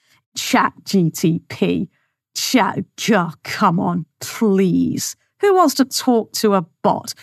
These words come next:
Who wants to read something that's been written by a bot? I don't care if it's better than somebody that I read on Subs. Let's say a bot managed to write, that, just for the sake of argument,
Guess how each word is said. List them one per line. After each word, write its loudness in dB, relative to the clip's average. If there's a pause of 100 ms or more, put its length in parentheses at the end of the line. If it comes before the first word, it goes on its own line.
(140)
Who 4
wants 2
to 2
read 2
something -2
that's -6
been 2
written 0
by 4
a 2 (220)
bot? -2 (260)
I 4
don't 2
care 4
if 0
it's -2
better 0
than 2 (420)
somebody 2
that 2
I 2
read 2
on 2
Subs. -4 (180)
Let's 2
say 0
a 0
bot -2
managed 2
to 0
write, -2
that, 0
just 0
for -2
the 2
sake 2
of 0
argument, -2